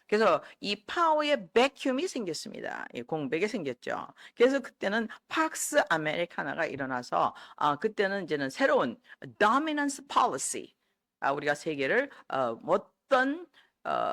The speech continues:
방법으로든지 힘으로 의한 지배의 시대가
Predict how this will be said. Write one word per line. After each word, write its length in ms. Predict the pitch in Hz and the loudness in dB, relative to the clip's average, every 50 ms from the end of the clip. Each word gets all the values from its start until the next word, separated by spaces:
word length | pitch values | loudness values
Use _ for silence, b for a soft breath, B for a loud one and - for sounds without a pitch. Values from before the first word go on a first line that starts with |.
| 50 - - - - - | -2 -4 -4 -6 -6 -4
방법으로든지 840 | - 190 208 202 208 190 151 143 127 123 123 120 117 139 175 226 | -2 0 2 4 4 4 4 2 0 -2 -2 -2 -4 -4 -4 -4
힘으로 680 | 240 - - - 339 359 339 330 320 311 294 277 277 262 - | -4 -2 0 2 2 2 2 0 0 2 2 2 2 0 0
의한 280 | 214 196 180 175 185 180 | 0 2 2 2 0 -2
지배의 460 | - - 160 143 156 147 135 151 147 | -4 -4 -4 -2 0 0 0 0 -2
시대가 600 | - - - 180 180 - - 120 127 156 - | -4 -6 -4 -4 -2 0 0 0 0 -2 -4